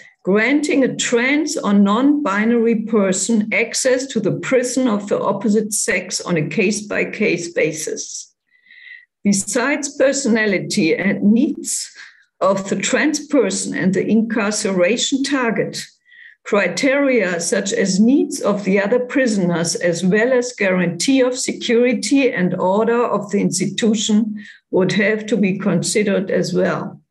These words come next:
The law was initiated by the Berlin Justice Senator of the Greens and amended without public debate.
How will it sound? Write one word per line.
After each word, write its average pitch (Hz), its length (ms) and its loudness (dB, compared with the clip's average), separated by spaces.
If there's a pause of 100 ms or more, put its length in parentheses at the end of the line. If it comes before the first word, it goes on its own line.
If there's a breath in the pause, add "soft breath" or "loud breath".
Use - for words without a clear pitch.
(1080 soft breath)
The 196 80 4
law 247 300 2
was 294 340 0
initiated 294 920 2
by 214 140 0
the 208 140 2
Berlin 262 640 2
Justice - 600 -2
Senator 240 460 2
of 180 280 -2
the 180 60 2
Greens 226 920 0
and 202 200 2
amended 226 800 2
without 190 680 -2
public 185 480 -2
debate. - 640 -2